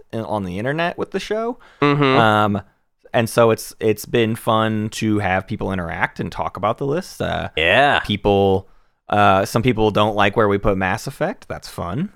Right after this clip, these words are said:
Speaker 1: Uh, some people
Speaker 2: Oh, people
Speaker 1: don't
Speaker 2: don't? People
Speaker 1: Oh,
Speaker 2: have
Speaker 1: not, not in a mean way, but in just, like, a jokey, like,
Speaker 2: No,
Speaker 1: "No,
Speaker 2: no,
Speaker 1: I
Speaker 2: I
Speaker 1: will
Speaker 2: wanna hear
Speaker 1: stand
Speaker 2: it.
Speaker 1: for Mass Effect forever. It's the greatest thing." Um,
Speaker 2: Hey, I wanna hear it, y'all. I wanna hear,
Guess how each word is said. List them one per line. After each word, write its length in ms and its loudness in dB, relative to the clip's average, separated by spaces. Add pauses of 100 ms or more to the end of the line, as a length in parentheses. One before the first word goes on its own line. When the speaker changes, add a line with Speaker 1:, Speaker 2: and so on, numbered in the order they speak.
Speaker 1:
Uh, 460 -4
some 120 -6
people 180 4
Speaker 2:
Oh, 20 4
people 340 4
Speaker 1:
don't 60 -6 (320)
Speaker 2:
don't? 100 -2 (220)
People 120 8 (160)
Speaker 1:
Oh, 40 10
Speaker 2:
have 140 8
Speaker 1:
not, 260 6
not 280 8
in 100 8
a 80 8
mean 300 4
way, 160 6
but 160 6
in 100 2
just, 220 0
like, 200 2
a 60 2
jokey, 340 0
like, 140 2
Speaker 2:
No, 80 6
Speaker 1:
"No, 240 8
Speaker 2:
no, 60 8
Speaker 1:
I 100 8
Speaker 2:
I 40 8
Speaker 1:
will 100 8
Speaker 2:
wanna 180 6
hear 240 6
Speaker 1:
stand 140 6
Speaker 2:
it. 20 2
Speaker 1:
for 480 8
Mass 320 4
Effect 220 2
forever. 520 6
It's 180 0
the 100 -4
greatest 340 2
thing." 460 0
Um, 300 6
Speaker 2:
Hey, 220 6
I 60 6
wanna 200 4
hear 260 4
it, 80 2
y'all. 200 4
I 140 4
wanna 160 2
hear, 420 4